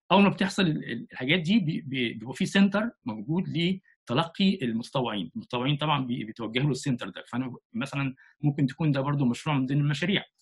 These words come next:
إن أنت تعمل سنتر خاص ب، آه، إعداد الإغاثة، آه، سنتر ل، آه، تشبع مثلًا أو توصل العلاقات مع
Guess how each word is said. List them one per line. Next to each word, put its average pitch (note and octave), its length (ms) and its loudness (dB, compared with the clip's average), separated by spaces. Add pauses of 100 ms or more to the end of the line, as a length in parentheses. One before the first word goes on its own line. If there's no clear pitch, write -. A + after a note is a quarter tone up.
(300)
إن A#2+ 120 2
أنت D3 160 2
تعمل D3+ 320 2
سنتر F#3 400 2
خاص D#3+ 400 -4
ب، C#3 300 0 (340)
آه، A2 400 -8
إعداد C#3 460 0
الإغاثة، B2 520 -2 (220)
آه، G#2 100 -10
سنتر D3 580 -2
ل، C#3+ 380 -2 (260)
آه، F#2+ 840 -8
تشبع C3+ 560 -2
مثلًا C3 420 -2
أو G#2+ 120 -8
توصل B2 520 -10
العلاقات G#2 600 -10
مع A#2+ 260 0